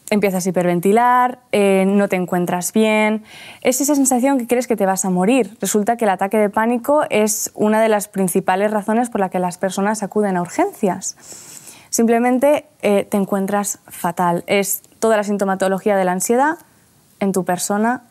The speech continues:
dura unos diez minutos aproximadamente y después desaparece, porque si durase más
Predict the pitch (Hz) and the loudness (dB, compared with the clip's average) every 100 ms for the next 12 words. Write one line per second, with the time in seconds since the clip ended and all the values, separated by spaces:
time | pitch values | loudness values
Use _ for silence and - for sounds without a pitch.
0 | - 196 208 190 180 175 - 196 190 190 | -4 0 2 2 -2 -4 -2 -2 0 0
1 | 202 190 185 190 185 - 175 175 208 254 | -2 -4 -6 -6 -6 -4 -2 0 0 0
2 | 294 330 - - - - - 208 196 - | 0 -2 -6 -20 -20 -8 0 0 0 -2
3 | 202 - - 185 185 170 170 175 170 180 | -4 -4 -8 -6 -4 -2 -2 -2 -4 -4
4 | 185 180 170 - 190 180 196 190 208 202 | -4 -2 -2 2 2 4 2 0 2 2
5 | 226 403 - | 2 -2 -6